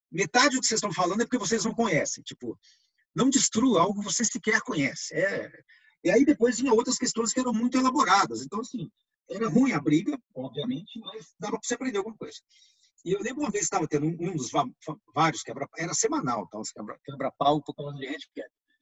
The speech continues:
E aí o, o meu mestre Batata, ele entra e fala assim, Olha, vocês estão discutindo aí, vocês estão mudando o sistema de handicap?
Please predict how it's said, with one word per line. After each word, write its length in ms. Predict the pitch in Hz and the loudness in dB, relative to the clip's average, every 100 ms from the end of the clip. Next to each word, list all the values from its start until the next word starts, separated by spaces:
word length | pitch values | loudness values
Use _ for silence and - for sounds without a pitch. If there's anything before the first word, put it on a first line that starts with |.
| _ | _
E 100 | 160 | 2
aí 240 | 180 190 269 | 6 6 4
o, 60 | 277 | 0
o 420 | - 220 302 302 180 160 | -4 0 2 0 -8 -12
meu 180 | 160 190 | -4 -2
mestre 360 | 143 127 - 156 | -2 -6 -8 -2
Batata, 520 | 180 180 180 220 254 | 0 2 4 4 2
ele 200 | 254 202 | 0 2
entra 260 | 196 214 226 | 0 0 -4
e 60 | |
fala 200 | 220 233 | -2 -4
assim, 140 | 196 240 | -2 -2
Olha, 220 | 180 - _ _ _ _ _ _ _ _ _ | -4 -6 _ _ _ _ _ _ _ _ _
vocês 220 | - 214 | 0 0
estão 180 | - 285 | 2 2
discutindo 420 | - 220 - 180 | 2 -2 -2 0
aí, 60 | 208 | 0
vocês 140 | - | -2
estão 200 | 180 208 | -2 0
mudando 380 | 196 160 165 190 | 0 2 0 0
o 40 | |
sistema 280 | 147 - 160 | -4 -4 -2
de 80 | 151 | 0
handicap? 600 | 147 - 190 196 - | 0 -2 -6 -6 -8